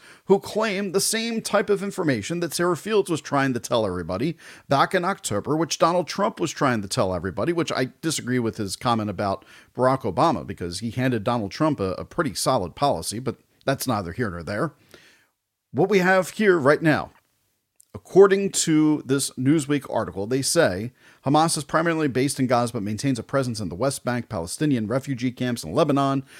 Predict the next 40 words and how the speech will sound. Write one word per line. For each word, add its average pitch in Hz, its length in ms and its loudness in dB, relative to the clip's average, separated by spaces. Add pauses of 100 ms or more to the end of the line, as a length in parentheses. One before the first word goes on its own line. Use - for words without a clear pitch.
(140)
and 190 180 -2
key 175 200 -2
regional 131 420 0
capitals, 120 640 -4
including 117 400 -2
Doha, 135 540 2
Qatar, 127 420 4 (300)
and 127 340 0
Cairo. 135 640 2 (600)
All 82 80 -4
right? 151 200 6 (1080)
<laughs> 131 100 -2 (560)
So 107 220 0
they 151 180 2
claim 151 340 4
that 110 120 -4
this 175 180 4
is 135 400 0 (120)
false. - 720 2 (220)
You've - 140 -8
seen 135 200 2
these 92 160 -6
before, 82 480 -8 (360)
right? - 180 -2
Where 117 100 -6
they 95 100 -4
say, 98 180 -4
"This 160 200 -2
is 170 100 -6
true. 196 300 0
It 104 60 -4
needs 156 180 0
context. 139 440 -2
It's 104 80 -8
unverified. 156 600 0
It's 90 120 -8
satire. 151 400 0
It's 85 120 -8
misleading 160 340 -4
material." 175 480 -2